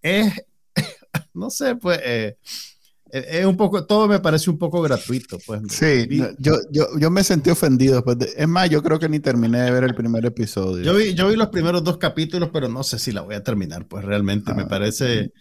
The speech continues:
Speaker 1: eh, redundante, pues, con, con la, o sea, la primera estaba bien, pero ya esto, yo digo, "Puchica, una inversión de tiempo importante para,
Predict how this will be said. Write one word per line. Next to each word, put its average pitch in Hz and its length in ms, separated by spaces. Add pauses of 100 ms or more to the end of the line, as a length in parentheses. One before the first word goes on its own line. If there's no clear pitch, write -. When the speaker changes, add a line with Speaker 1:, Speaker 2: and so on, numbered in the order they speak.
(480)
Speaker 1:
eh, 98 280 (100)
redundante, 131 680
pues, 117 280
con, 98 480
con 107 220
la, 107 100
o 120 140
sea, 147 140
la 127 140
primera 180 300
estaba 160 340
bien, 113 460 (540)
pero 120 200
ya 139 320
esto, 143 220
yo 120 100
digo, 120 200
"Puchica, 107 400
una 123 160
inversión 127 380
de 123 120
tiempo 123 420
importante 110 640
para, 90 340